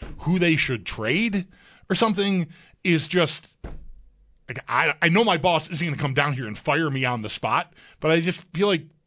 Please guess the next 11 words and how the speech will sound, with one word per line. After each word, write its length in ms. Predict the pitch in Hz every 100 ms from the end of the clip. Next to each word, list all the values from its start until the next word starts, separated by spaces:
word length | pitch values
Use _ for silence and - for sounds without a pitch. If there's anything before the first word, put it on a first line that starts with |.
| _ _ _ -
the, 280 | 151 160 160 160
the 160 | 156 151
majority 460 | 151 151 180 202
of 80 | 180
our 160 | 190 185
audience 380 | 233 190 160 151
is 80 |
just 420 | - 175 - - -
kinda 200 | 180 180
checked 400 | - 170 - 165
out. 280 | 202 262